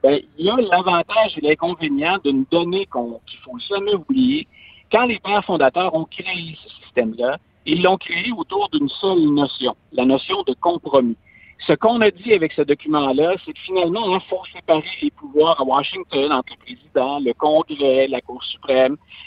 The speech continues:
Euh, faut aussi séparer le pouvoir avec les, les différents États. On se partage entre le fédéral et les États. Mais on a mis en place dans la Constitution tout ce qu'il faut pour trébucher tant et aussi longtemps qu'il n'y a pas de compromis.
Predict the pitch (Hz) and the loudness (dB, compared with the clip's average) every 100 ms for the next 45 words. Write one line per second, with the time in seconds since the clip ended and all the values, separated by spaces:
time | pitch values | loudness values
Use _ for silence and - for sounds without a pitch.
0 | - 131 131 202 190 185 226 - - 180 | 0 2 2 -4 -6 -12 -12 -14 -6 0
1 | 170 185 - 175 160 180 185 180 156 160 | 0 0 -8 -8 0 4 6 6 2 -2
2 | 160 175 175 143 135 135 131 131 - - | 2 2 0 0 2 4 4 0 -2 2
3 | 143 147 151 143 143 123 120 269 190 - | 2 4 0 2 -2 -2 -6 -6 -8 -4
4 | 165 - 185 170 135 135 131 - 143 131 | -6 2 2 2 -4 -4 -6 -4 0 2
5 | 147 156 127 123 123 123 - 165 226 _ | 4 2 0 -2 -2 -2 0 -2 -2 _
6 | _ - - 151 190 233 - 175 170 170 | _ -20 0 4 6 4 -2 0 2 0
7 | 185 302 262 180 160 190 196 143 127 123 | 0 0 2 2 0 2 2 2 -6 -4
8 | 139 131 269 - - 175 208 - _ 330 | -4 -4 -12 -18 -10 -6 -8 -10 _ -12
9 | 294 - - - - 226 240 - 175 - | -12 -12 -12 -12 0 0 0 -8 -12 -2
10 | 226 233 - - 403 440 - 233 226 190 | 0 0 -8 0 0 0 2 2 2 -4
11 | - 196 170 151 196 - 160 - 220 220 | -12 2 2 4 0 0 -4 0 2 2
12 | 120 - 120 - 110 113 | 0 -2 -4 -4 -8 -8